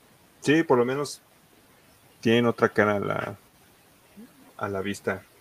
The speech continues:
O sea, igual siguen siendo un equipo malo, considero yo.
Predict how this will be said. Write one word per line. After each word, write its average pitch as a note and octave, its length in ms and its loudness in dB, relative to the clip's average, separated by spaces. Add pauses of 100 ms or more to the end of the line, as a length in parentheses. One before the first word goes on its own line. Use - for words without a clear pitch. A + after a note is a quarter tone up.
(220)
O A2+ 80 -14
sea, G2 320 -8 (1300)
igual A2+ 420 6 (920)
siguen B2 280 -2
siendo A2 260 -2
un A2 80 -4
equipo G#2+ 300 -4
malo, G2 320 0 (100)
considero F#2+ 460 0
yo. F#2+ 240 -2